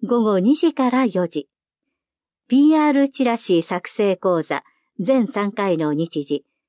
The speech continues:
十一月四日から二十五日の土曜日、午前十時から正午。なお、十一月十八日は除きます。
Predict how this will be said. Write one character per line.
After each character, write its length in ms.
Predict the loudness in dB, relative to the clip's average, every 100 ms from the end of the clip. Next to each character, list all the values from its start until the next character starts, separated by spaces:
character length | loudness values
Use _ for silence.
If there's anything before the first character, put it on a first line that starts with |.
| _ -8
十 260 | -2 2
一 240 | 2 2 0
月 260 | 0 -2
四 220 | -2 0 -2
日 120 | -8 -6
か 140 | -4
ら 160 | -2 0
二 160 | 0
十 240 | 2 0 0
五 160 | 0
日 300 | 0 -2 -2
の 160 | -2 -2
土 180 | 0 0
曜 280 | 2 0
日、 200 | 0 -6 -8 _ _ _ -6
午 140 | -4 0
前 220 | 0 0
十 240 | 0 0
時 140 | 0 -4
か 160 | -6
ら 120 | -6 -8
正 300 | -4 -2 -2
午。 160 | -4 -8 _ _ _ _
な 240 | -2 2 2
お、 80 |
十 240 | 2 2 2
一 200 | 2 2
月 240 | 2 0
十 180 | 0 0
八 300 | 0 0 2
日 260 | 2 2 0
は 160 | 0
除 280 | -2 -4 -6
き 120 | -4
ま 140 | -6
す。 120 | -8